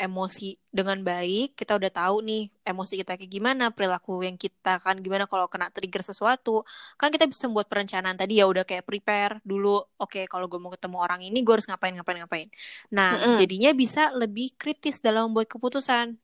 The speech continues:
Speaker 1: gitu. Misalnya,
Speaker 2: Ah.
Speaker 1: kayak contohnya tadi, mau ketemu sama temen, lagi nggak mood banget. Nah, akhirnya bisa kritis membuat keputusan, "Oh, gue kayak nggak perlu, nggak bisa deh ketemu sama teman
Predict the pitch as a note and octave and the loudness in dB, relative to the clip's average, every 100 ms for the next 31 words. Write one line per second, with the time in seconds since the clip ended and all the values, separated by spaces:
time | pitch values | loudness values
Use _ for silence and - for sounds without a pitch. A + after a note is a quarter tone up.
0 | - F#3+ F3+ F3 G#3+ A#3+ C#4 C#4 C4+ C4 | -6 -4 -2 2 8 10 10 10 8 8
1 | B3 A#3+ A3+ A3+ A3 A3 G#3+ A3+ B3+ A#3+ | 8 8 8 8 6 4 -2 -4 -4 -6
2 | A#3+ G#3+ - G#3 A3 A3 G#3+ A3+ G#3+ - | -6 -10 -8 -8 -6 -8 -6 -8 -8 -6
3 | A3 A#3 F#3 G3 G#3+ G#3 G#3 G#3+ G3+ G3+ | -4 -4 -2 -2 0 0 0 -2 0 0
4 | A3+ - _ E3+ E3 _ G#3+ - G3 A#3+ | -2 -8 _ -14 -14 _ -12 -6 -4 -2
5 | A#3 G#3 G#3+ _ - A3+ B3 A#3 G#3 - | 0 0 0 _ -6 0 0 2 0 0
6 | G#3 G3+ B3 B3+ A3+ A3 A#3+ A#3+ A#3+ C3 | -4 2 2 2 0 0 0 0 0 0
7 | - G#3 G#3+ G3 F#3+ G3+ F3+ - F3+ F3+ | 0 -2 2 2 4 2 0 -10 -12 -10
8 | F3+ F3 E3+ _ - - - F#3 F#3 | -10 -10 -12 _ -20 -20 -8 -2 -2